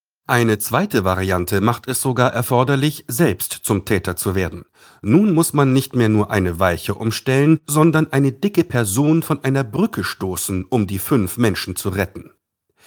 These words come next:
Psychopathen zögern bei diesem Gedankenspiel weder bei der ersten Variante noch bei der zweiten, die eine Person zugunsten der fünf anderen Menschen zu opfern.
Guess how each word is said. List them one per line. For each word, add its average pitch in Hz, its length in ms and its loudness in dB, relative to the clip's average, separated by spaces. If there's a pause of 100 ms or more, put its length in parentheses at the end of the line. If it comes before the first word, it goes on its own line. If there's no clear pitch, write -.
(580)
Psychopathen 123 800 0
zögern 104 460 0
bei 95 120 2
diesem 107 380 -2
Gedankenspiel 101 880 -2
weder 113 300 -2
bei 92 120 0
der 87 220 -6
ersten 151 400 0
Variante 110 680 2
noch 139 240 0
bei 175 140 0
der 170 180 0
zweiten, 92 680 -4
die 92 180 -10
eine 175 260 2
Person 123 400 0
zugunsten 113 600 -2
der 107 120 4
fünf 143 360 -2
anderen 92 420 0
Menschen 90 340 -4
zu 143 200 -6
opfern. 90 420 -8